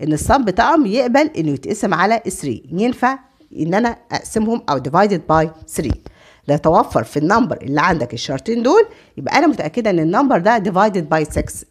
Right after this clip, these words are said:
ويطلع نمبر صحيح. طب نجرب مثلا نمبر زي تويلف،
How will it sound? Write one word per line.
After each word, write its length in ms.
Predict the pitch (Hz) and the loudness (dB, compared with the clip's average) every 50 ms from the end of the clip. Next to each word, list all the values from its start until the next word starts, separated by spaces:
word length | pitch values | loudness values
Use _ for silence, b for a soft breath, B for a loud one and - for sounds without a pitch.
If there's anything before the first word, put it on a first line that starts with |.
| _ _ _ - | _ _ _ -6
ويطلع 560 | 156 156 170 175 - 156 151 135 117 131 - - | -2 0 0 0 0 -2 -2 -2 -2 -4 -4 -4
نمبر 240 | 165 170 170 151 | -4 -4 -2 -2
صحيح. 320 | 135 - - - - - - - | -4 -6 -8 -20 -20 -14 -6 -4
طب 140 | 208 240 | -2 0
نجرب 440 | 277 302 269 269 294 294 294 262 202 | 2 2 2 4 2 2 2 2 0
مثلا 240 | 170 196 - 254 240 | -2 -2 0 -2 -2
نمبر 320 | 214 190 180 180 185 185 | -2 -2 -2 -2 -2 -2
زي 160 | 180 175 151 143 | -2 -2 -2 -4
تويلف، 300 | - 127 110 98 98 | -4 -8 -10 -10 -12